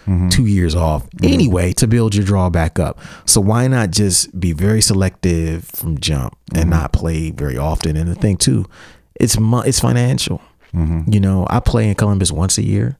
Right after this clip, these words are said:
Speaker 1: Mm-hmm.
Speaker 2: no more than
Speaker 1: If
Speaker 2: that.
Speaker 1: that.
Speaker 2: If that, I didn't play this year at all in Columbus. Last year I played once, no, t-, well, I guess once album release party and then the two by two festival. So
Speaker 1: Yeah.
Speaker 2: two. That was a lot for me recently.
Speaker 1: Mm-hmm.
Speaker 2: I try to do one a year, and I found that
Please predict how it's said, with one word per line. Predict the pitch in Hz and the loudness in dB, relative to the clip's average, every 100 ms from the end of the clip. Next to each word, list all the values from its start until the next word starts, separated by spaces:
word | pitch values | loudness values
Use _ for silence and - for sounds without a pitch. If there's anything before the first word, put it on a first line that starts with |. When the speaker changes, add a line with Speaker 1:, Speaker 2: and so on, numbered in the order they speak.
| - | -4
Speaker 1:
Mm-hmm. | 87 80 90 - | -2 0 -2 0
Speaker 2:
no | 104 | 0
more | 107 110 | 2 2
than | 113 | 2
Speaker 1:
If | 117 | 2
Speaker 2:
that. | |
Speaker 1:
that. | 104 104 - - | 0 -2 -4 -2
Speaker 2:
If | 120 - | -2 0
that, | - | 0
I | 104 | 2
didn't | 101 110 | 2 2
play | 113 | 2
this | 107 139 107 | 2 0 0
year | 104 | 0
at | 117 | 2
all | 139 - | 0 0
in | 101 | 0
Columbus. | 90 90 85 80 | 0 0 0 -2
Last | 92 110 110 | 0 0 0
year | 104 | 0
I | |
played | - 104 98 - - - - - - _ _ _ | 0 0 0 -4 -12 -20 -20 -20 -20 _ _ _
once, | - 90 113 - - | -2 0 2 0 0
no, | 110 | -2
t-, | - | 0
well, | 104 | 0
I | 95 | 2
guess | 107 104 | 0 0
once | 98 120 - - - | 0 0 0 -4 -2
album | 101 110 | 0 2
release | 113 104 | 0 2
party | 95 98 | 2 2
and | 95 | 2
then | 92 92 90 | 2 0 -2
the | - | -4
two | 95 120 | 0 2
by | 107 | 2
two | - 110 | 2 0
festival. | - - - - - | -2 -4 -6 -6 0
So | 82 | 0
Speaker 1:
Yeah. | |
Speaker 2:
two. | - 127 104 - - - | 2 0 0 -4 -16 -6
That | - 302 | -2 0
was | 180 | 2
a | 175 | 2
lot | 170 151 | 2 0
for | - | 0
me | 110 90 90 | 0 0 -2
recently. | 82 92 87 92 | 0 0 2 0
Speaker 1:
Mm-hmm. | 85 | 0
Speaker 2:
I | |
try | 104 117 | 0 0
to | 107 | 2
do | |
one | 104 110 | 2 2
a | 113 | 2
year, | 123 139 113 - - - - | 2 2 0 -4 -16 -20 -4
and | 98 | 0
I | 92 | 0
found | - 110 135 139 | 0 0 2 2
that | 104 92 - | 2 0 -2